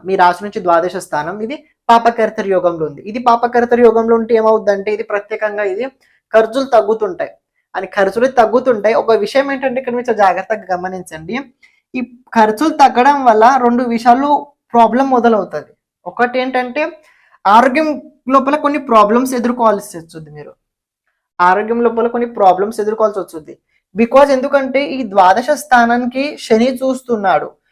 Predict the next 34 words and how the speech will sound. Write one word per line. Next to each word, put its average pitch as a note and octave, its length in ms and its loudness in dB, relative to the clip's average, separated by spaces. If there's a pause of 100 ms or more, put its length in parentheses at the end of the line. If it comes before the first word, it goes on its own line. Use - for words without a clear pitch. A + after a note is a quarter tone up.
(200)
ఈ G#3 120 -4
ద్వాదశ G#3 300 6 (120)
స్థానానికి A#3+ 480 2 (240)
కుజుడు A#3+ 320 2
కూడా C#4 180 0
చూస్తున్నాడు. G#3+ 600 -8 (180)
ఈ A#3+ 40 -10 (120)
ప్రాబ్లమ్స్ A3 460 4
వస్తాయి. D3 240 -12 (360)
భావం F#3 440 0 (100)
పాపకర్తరి C4+ 640 0
యోగంలో C4+ 400 0
ఉన్నది, C4 240 -2 (100)
అది G3+ 140 0
వేరే A3+ 280 2
విషయం. D#3 180 -16 (380)
కానీ A3 140 2 (180)
ఆ - 20 8 (160)
భావాన్ని A3+ 380 2
కూడా C#4 120 0 (100)
పాపగ్రహాలు A#3+ 680 2
ఎక్కువ B3+ 260 -10
చూస్తున్నారు, F#3+ 600 -6
ఇది F#3 160 -16
తెలుసుకోండి G3+ 500 -4
మీరు. E3+ 200 -6
ఇది C#3 140 -18 (500)
రెండో A#3+ 260 4 (120)
పాయింట్ D4 300 0
ఏంటంటే C4+ 420 0 (240)
మీకు B3+ 240 -6
ముందు B3 300 0
నుంచే C4+ 360 -2 (200)
కోర్ట్ A#3+ 280 6